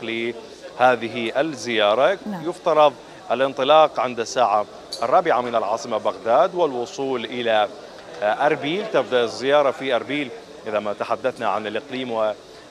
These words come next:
Speaker 1: ومضامين وتفاصيل الزيارة، آه، إلى أربيل، والتي قد لا تقل أهمية وشأنا عن الزيارة إلى بغداد.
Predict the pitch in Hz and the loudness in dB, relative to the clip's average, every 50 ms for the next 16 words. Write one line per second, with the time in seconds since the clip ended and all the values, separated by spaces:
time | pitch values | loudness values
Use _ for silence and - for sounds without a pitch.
0 | - - 110 113 113 120 113 117 123 143 147 147 131 120 107 - 113 - 120 110 | -12 -8 -6 -4 -2 -2 -2 -2 -2 -4 -4 -4 -4 -4 -4 -6 -4 -2 -2 -4
1 | 107 - - 139 139 127 110 98 107 107 101 98 95 104 110 123 135 143 147 139 | -4 -4 -6 -6 -6 -6 -6 -6 -8 -8 -8 -12 -10 -6 -2 0 2 4 4 4
2 | 139 131 127 123 - - - - - - - - - - 107 120 - 147 143 151 | 4 2 0 0 -4 -12 -20 -20 -20 -20 -18 -12 -6 -4 -4 -4 -2 2 2 4
3 | 151 139 139 127 123 147 160 175 180 175 170 - 180 165 - - 147 127 127 147 | 4 2 0 -2 -4 -4 -2 -2 0 -2 -2 -4 -6 -4 0 0 0 2 4 2
4 | 151 151 - 135 - 156 165 156 120 - - - - 113 107 113 110 113 127 143 | 2 2 0 -2 2 2 0 0 0 -8 -16 -12 -10 -8 -6 -6 -6 -6 -4 -2
5 | 147 131 120 - 131 117 104 101 92 - 135 139 131 127 131 131 120 104 107 120 | -2 -2 0 -2 -2 -4 -4 -6 -6 -4 -4 -4 -4 -4 -4 -4 -2 -2 -2 -4
6 | 135 131 - - - - - - 113 107 - - 120 127 131 135 127 123 117 117 | -4 -8 -12 -16 -18 -12 -8 -8 -6 -6 -6 -4 0 2 2 4 4 2 2 0
7 | 123 117 117 107 104 104 110 107 98 - 120 131 151 | 0 0 0 0 2 2 0 -2 -2 0 0 2 2